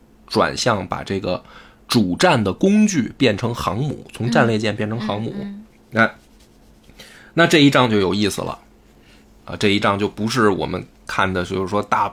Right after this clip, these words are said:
Speaker 1: 大炮对轰的问题了。
Speaker 2: 嗯。
Speaker 1: 而是海，海军和这个空军相配合的这样一场立体作战了。嗯，那么日军呢，首先他在情报上来讲，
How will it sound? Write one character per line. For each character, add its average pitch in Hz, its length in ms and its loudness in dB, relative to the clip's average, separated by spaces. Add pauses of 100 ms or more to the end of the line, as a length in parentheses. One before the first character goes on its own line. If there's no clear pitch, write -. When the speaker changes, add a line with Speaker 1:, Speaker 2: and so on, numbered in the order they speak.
Speaker 1:
大 113 160 4
炮 104 220 4
对 104 160 4
轰 156 300 2
的 113 80 4
问 90 120 0
题 - 160 -10
了。 - 160 -4 (360)
Speaker 2:
嗯。 180 160 -14 (280)
Speaker 1:
而 101 160 0
是 104 380 2 (140)
海， - 480 -2 (340)
海 87 340 -2
军 127 300 0
和 92 340 -2
这 95 160 0
个 - 300 -8 (160)
空 175 320 2
军 107 260 -2
相 123 260 -2
配 127 260 0
合 - 240 -10
的 - 180 -16 (420)
这 - 120 0
样 98 120 0
一 101 60 -2
场 76 300 -6
立 220 120 4
体 - 140 -4
作 - 200 -8
战 - 120 -8
了。 - 200 -12 (760)
嗯， - 160 -14 (840)
那 247 100 4
么 247 100 8
日 294 240 8
军 160 220 2
呢， 123 260 2 (640)
首 120 260 2
先 208 240 4
他 254 140 0
在 185 160 4
情 113 420 -2
报 202 220 4
上 110 160 -2
来 104 160 -2
讲， - 320 -8